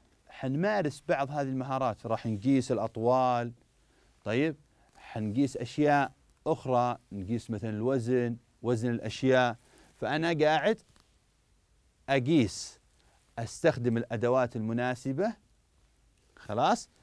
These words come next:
لإيجاد الحجم والمسافة والزمن والكتلة والوزن ودرجة الحرارة. أستخدم ميزان درجة الحرارة في الماء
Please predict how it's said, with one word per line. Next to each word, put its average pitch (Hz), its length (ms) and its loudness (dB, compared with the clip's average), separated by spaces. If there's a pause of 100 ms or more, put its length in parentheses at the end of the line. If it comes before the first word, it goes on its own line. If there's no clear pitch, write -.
(160)
لإيجاد 127 800 2 (680)
الحجم 139 800 0 (960)
والمسافة 135 1120 0 (800)
والزمن 135 800 0 (400)
والكتلة 135 840 0 (360)
والوزن 131 720 2 (640)
ودرجة 127 320 -2
الحرارة. 135 540 4 (520)
أستخدم 120 400 -4
ميزان 127 400 0
درجة 131 280 0
الحرارة 123 440 2
في - 120 -10
الماء 123 460 0